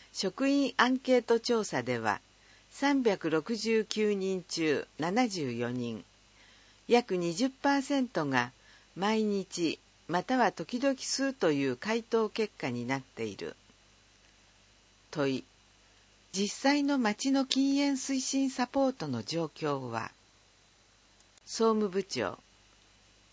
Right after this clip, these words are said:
禁煙に関する研修を実施しているが、参加者も少なく、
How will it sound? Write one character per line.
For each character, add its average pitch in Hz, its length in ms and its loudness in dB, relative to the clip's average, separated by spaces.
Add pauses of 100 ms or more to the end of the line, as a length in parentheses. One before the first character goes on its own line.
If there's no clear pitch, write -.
(160)
禁 277 320 4
煙 285 220 4
に 269 140 0
関 262 260 2
す 277 120 -4
る 208 140 4
研 240 300 0
修 226 280 0
を 202 120 4
実 160 400 -6
施 - 20 -6
し - 80 -10
て 202 160 2
い 190 80 2
る 175 160 -2
が、 113 200 -2 (420)
参 254 320 0
加 254 160 0
者 202 160 -2
も 147 140 -2
少 - 220 -6
な 185 160 -2
く、 120 300 -4